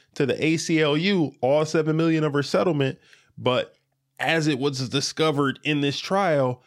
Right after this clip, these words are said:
she hasn't paid any of that money, or at least not the majority of it, towards the A C L U, and she kept it for herself.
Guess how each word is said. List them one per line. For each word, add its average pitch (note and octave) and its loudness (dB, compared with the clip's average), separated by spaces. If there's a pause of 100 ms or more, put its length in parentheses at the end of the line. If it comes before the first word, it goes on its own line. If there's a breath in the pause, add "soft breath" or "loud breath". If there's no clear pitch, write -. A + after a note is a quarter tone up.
(120 soft breath)
she D3+ -2
hasn't C#3 0
paid F#3 0 (100)
any D3+ 2
of D3+ 0
that D3 0
money, F#3+ 0
or C3+ 0
at B2 0
least D3 -2
not C3+ 0
the B2 -4
majority C#3 0
of A#2+ 2
it, B2+ -2 (480 soft breath)
towards C#3 -2 (400)
the - -4
A C#3 4
C C3 0
L A2+ 2
U, C3+ 0 (800)
and A2+ 2
she - -6
kept - -2
it G#2 0
for A2+ -6
herself. G#2 -8